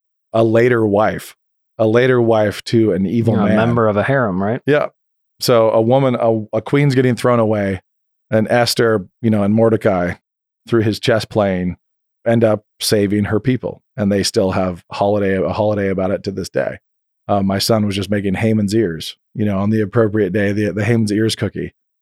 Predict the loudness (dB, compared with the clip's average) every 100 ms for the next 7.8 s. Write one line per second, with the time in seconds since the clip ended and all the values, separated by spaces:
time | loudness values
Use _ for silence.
0 | _ -6 -2 0 0 0 0 -4 -10 _
1 | _ _ _ -2 -2 -2 -2 0 2 2
2 | 2 2 2 0 0 2 2 0 2 4
3 | 4 2 0 -4 -2 -2 -2 -4 _ _
4 | _ _ -2 2 4 2 0 0 0 0
5 | -2 0 2 2 0 -6 _ -6 -2 0
6 | -2 -4 _ _ -4 -2 0 -2 -4 -8
7 | -8 -12 _ -4 -4 -6 -12